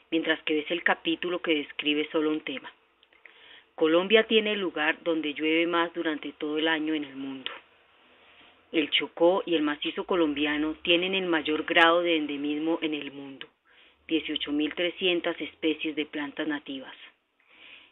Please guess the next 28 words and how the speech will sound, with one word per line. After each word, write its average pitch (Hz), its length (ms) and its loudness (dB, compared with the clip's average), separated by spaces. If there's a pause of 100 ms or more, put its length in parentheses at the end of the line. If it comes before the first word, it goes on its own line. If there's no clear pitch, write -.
(120)
En 156 160 0
Colombia, 165 720 4
un 165 180 0
árbol 170 360 2
crece 175 420 0
tres 175 320 0
veces 175 340 0
más 175 260 -2
rápido 165 440 2
que 156 120 -4
en 139 160 -4
Chile 147 440 -4 (520)
y 151 120 -12
nueve 160 420 4
veces 170 320 0
más 165 260 4 (440)
rápido 160 500 2
que 156 100 -4
en 139 80 -4
Canadá, 143 500 -4 (720)
lo 151 160 -2
que 151 120 0
nos 147 180 -2
convierte 151 600 0
en 160 120 2
una 156 140 2
riqueza 156 540 -4
forestal 156 640 -6